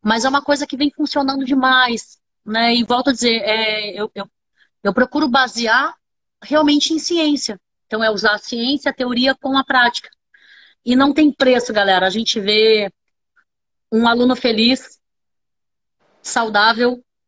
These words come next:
e sendo exemplo pra outras pessoas. E o nosso papel, muito mais do que levar um corpo, é levar um propósito maior. Fazer com que o corpo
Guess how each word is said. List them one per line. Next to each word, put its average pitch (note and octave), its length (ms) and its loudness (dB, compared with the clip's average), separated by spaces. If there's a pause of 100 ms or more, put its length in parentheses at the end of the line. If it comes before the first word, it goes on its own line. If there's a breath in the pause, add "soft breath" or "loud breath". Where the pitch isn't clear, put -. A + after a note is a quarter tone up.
(460)
e A#3 80 2
sendo C#4 300 0
exemplo C4+ 420 -2
pra B3 160 0
outras A#3 280 -2
pessoas. F#3 680 -8 (200)
E G3+ 60 -10
o G#3 40 -6
nosso A#3+ 240 -2
papel, A#3+ 460 0
muito C4 320 0
mais A#3+ 220 0
do A#3 80 -6
que - 80 -6
levar A3 220 -2
um A3 120 -6
corpo, G#3+ 560 -2 (720)
é F#3+ 80 0
levar A3 260 0
um B3 120 -4
propósito B3+ 580 -2
maior. A3 480 -2 (440)
Fazer G#3 240 -2
com B3 160 -4
que C4 100 -2
o B3+ 60 0
corpo A#3+ 640 0